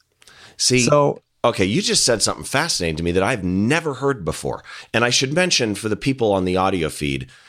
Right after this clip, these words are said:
Speaker 1: I would describe this image to you. I can't.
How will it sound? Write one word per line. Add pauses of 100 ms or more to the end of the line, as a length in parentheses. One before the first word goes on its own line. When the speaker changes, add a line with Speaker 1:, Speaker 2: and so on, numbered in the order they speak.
(400)
Speaker 1:
I
would
describe
this
image
to
you. (1000)
I
can't.